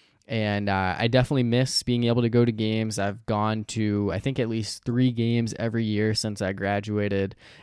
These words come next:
It's, uh, always a great experience being able to get back with, uh, friends from college and watch the Gamecocks. Hopefully, I can get to see them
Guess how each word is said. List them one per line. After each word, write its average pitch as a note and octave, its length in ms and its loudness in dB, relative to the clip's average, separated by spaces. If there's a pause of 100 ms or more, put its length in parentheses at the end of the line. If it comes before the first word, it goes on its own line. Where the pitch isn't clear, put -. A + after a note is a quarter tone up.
It's, G2 280 -4
uh, F#2+ 220 0
always B2+ 300 6
a B2 40 4
great A2+ 220 2
experience G#2 500 -4
being G#2 180 -4
able G2 120 -2
to G2 80 -4
get G#2 180 -2
back G2+ 280 -2
with, G2+ 280 -6
uh, G2+ 200 -6
friends G#2+ 320 -4
from G#2 160 -8
college G2 500 -2
and G2 240 -6 (340)
watch A#2 280 4
the A#2+ 80 0
Gamecocks. G#2+ 600 0
Hopefully, A#2+ 600 2
I F#2+ 100 0
can A2 200 -6
get A2 160 0
to - 80 -10
see A#2 200 -2
them G#2 320 -2